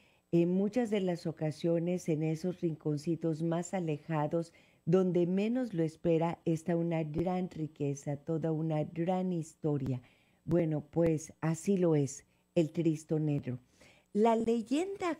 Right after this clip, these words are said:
cuenta que tiene esa trayectoria, más de cuatrocientos años, pero que por muchos, muchos siglos rondó un rumor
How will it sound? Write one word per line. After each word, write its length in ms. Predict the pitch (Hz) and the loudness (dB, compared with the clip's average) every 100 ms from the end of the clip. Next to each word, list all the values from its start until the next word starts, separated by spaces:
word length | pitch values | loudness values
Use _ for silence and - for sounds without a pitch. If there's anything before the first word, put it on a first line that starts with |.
| _ | _
cuenta 720 | 180 180 160 147 - 127 139 _ _ _ _ _ _ _ _ _ 143 | 0 0 0 -2 -4 -6 -6 _ _ _ _ _ _ _ _ _ -6
que 140 | - 180 | 0 0
tiene 380 | - 202 202 | 2 0 2
esa 220 | 196 - 202 | -2 -2 -4
trayectoria, 880 | - 175 147 143 - 143 123 123 - _ _ _ - | -2 0 0 -2 -2 -2 0 -4 -6 _ _ _ 0
más 340 | 190 247 262 | 2 2 0
de 140 | 277 269 | -4 -2
cuatrocientos 960 | 202 175 165 151 - 147 143 147 139 | -2 -2 -4 -4 0 -2 -2 -8 -6
años, 440 | 135 123 127 127 _ _ _ _ _ | -6 -4 -6 -10 _ _ _ _ _
pero 340 | 208 208 202 | 4 4 4
que 140 | 202 202 | 0 -6
por 360 | 202 196 196 | -2 -2 -2
muchos, 640 | 180 196 214 208 175 151 - | -2 -2 -4 -6 -8 -8 -4
muchos 480 | 185 208 - 180 | -2 -2 -6 -12
siglos 580 | - - 175 165 185 185 _ _ _ _ - | -8 -2 0 2 0 -2 _ _ _ _ -8
rondó 560 | - 196 196 196 208 | 0 4 4 2 2
un 220 | 214 220 | 2 0
rumor 760 | 220 226 220 196 160 143 - | -2 0 2 4 2 2 -2